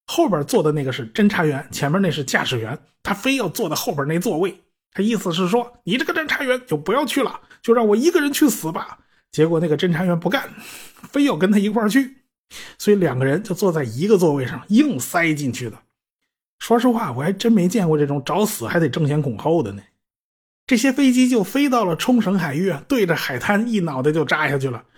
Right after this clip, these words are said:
这英美的航空母舰就在旁边停着呢，人都看着呢，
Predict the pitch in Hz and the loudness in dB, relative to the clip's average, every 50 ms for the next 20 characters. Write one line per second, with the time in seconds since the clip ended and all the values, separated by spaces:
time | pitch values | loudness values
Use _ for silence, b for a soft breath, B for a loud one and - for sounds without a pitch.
0 | B B B B B - - 156 143 147 190 254 277 294 269 147 117 117 127 120 | B B B B B -2 0 0 2 4 4 4 4 4 4 2 0 -2 -4 -4
1 | - - 214 220 - 277 233 131 113 175 226 254 277 233 - - 156 180 247 262 | -2 -2 -2 0 0 0 0 0 0 0 0 0 -2 -2 -4 -2 -2 -2 -2 -4
2 | - - - - 104 151 415 440 - - - - - - - 131 151 247 294 339 | -4 -10 -10 -6 -2 0 0 0 0 -4 -8 -12 -14 -10 -4 -2 0 2 2 0
3 | 349 - - - 370 262 139 120 110 95 - | 0 0 0 2 2 2 0 -2 -6 -8 -10